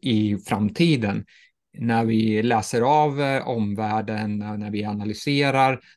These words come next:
de signalerna som kommer till oss, eh, så, eh, möjliggör ett framtidsfokuserat ledarskap att vi faktiskt tar oss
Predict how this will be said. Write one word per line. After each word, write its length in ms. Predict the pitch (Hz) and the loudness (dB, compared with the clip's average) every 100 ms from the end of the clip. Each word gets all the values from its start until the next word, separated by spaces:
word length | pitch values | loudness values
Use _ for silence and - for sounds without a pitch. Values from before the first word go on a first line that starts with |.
| - | -4
de 180 | 120 | -2
signalerna 560 | 107 120 113 104 104 104 | -2 0 0 0 -2 -4
som 160 | - 107 | -6 -6
kommer 220 | 110 104 | -4 -6
till 280 | - - - | -6 -10 -10
oss, 260 | - - _ _ - _ _ | -12 -16 _ _ -20 _ _
eh, 260 | - 110 110 - | -4 0 0 -4
så, 680 | - - 127 113 113 113 113 - _ _ - | -10 -2 2 4 4 4 2 0 _ _ -18
eh, 140 | 123 - | -14 -10
möjliggör 1400 | 123 131 135 117 110 107 113 113 151 175 139 110 110 - - | -2 2 4 4 4 2 0 0 2 4 4 2 -2 -8 -10
ett 120 | 117 | -10
framtidsfokuserat 1040 | - 117 95 110 - 110 120 170 160 156 143 | -4 -2 -2 -6 -6 -8 -2 0 2 2 0
ledarskap 680 | 107 98 101 - 107 107 - _ _ | 0 -2 -6 -6 -6 -6 -12 _ _
att 180 | - 117 | -8 -6
vi 60 | 113 | -6
faktiskt 460 | 107 - 113 - | -8 -8 -8 -10
tar 180 | - 123 | -2 0
oss 180 | 120 - | 0 0